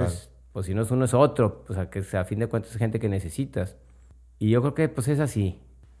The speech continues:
Speaker 2: Hemos tratado de, de, de sí seleccionar al, a la gente que tenemos. Ahorita creo que tenemos un súper buen equipo trabajando.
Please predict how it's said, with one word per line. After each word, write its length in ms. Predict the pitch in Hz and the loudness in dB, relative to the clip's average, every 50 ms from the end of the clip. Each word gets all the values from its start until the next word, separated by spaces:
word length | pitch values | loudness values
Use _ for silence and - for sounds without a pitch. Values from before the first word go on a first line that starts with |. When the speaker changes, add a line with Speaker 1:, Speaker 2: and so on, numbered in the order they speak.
| - - - _ - | -20 -20 -20 _ -4
Speaker 2:
Hemos 260 | - 113 123 127 120 | -2 0 0 0 0
tratado 440 | - 123 110 104 - 110 113 117 123 | -2 -2 -2 2 4 6 6 6 6
de, 240 | 123 120 113 101 95 | 6 6 4 4 2
de, 240 | 95 101 95 87 - | 2 0 0 0 -2
de 200 | - - 98 95 | -2 -2 -2 -2
sí 140 | - - 117 | 0 -2 0
seleccionar 520 | 104 131 120 120 110 - 107 107 107 110 | 2 2 2 2 2 2 2 2 4 4
al, 280 | 113 113 107 101 95 - | 4 2 2 0 0 0
a 60 | - | -2
la 120 | 90 92 98 | -2 -2 -2
gente 240 | 107 107 104 113 | -2 -2 -2 -2
que 100 | 107 107 | -2 -4
tenemos. 420 | 95 - 90 90 90 92 98 98 98 | -4 -4 -4 -2 -2 -2 -2 -2 0
Ahorita 340 | 104 107 107 - - 113 107 | 0 0 0 0 -2 -2 0
creo 160 | 113 110 98 | 0 0 0
que 100 | 117 - | 0 -2
tenemos 320 | 101 101 104 101 101 98 | -2 -2 -2 -2 -2 -2
un 160 | 104 107 101 | -4 -6 -6
súper 360 | - - 98 - - 98 92 87 | -6 -8 -10 -4 -2 -2 0 0
buen 220 | 85 95 95 98 | 0 0 0 0
equipo 480 | 95 - - 87 - - - - 85 - | -2 -4 -6 -10 -12 -10 -12 -14 -14 -14
trabajando. 540 | - - 85 82 82 - - - - - | -12 -12 -10 -10 -8 -8 -10 -12 -12 -14